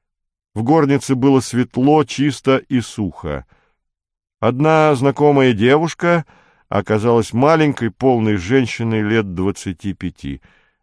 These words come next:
Она смущенно куталась в халатик.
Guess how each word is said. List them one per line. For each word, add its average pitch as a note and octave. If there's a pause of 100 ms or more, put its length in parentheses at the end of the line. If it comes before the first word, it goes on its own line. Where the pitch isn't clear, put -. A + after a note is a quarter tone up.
Она A#2
смущенно G2
куталась F#2
в -
халатик. -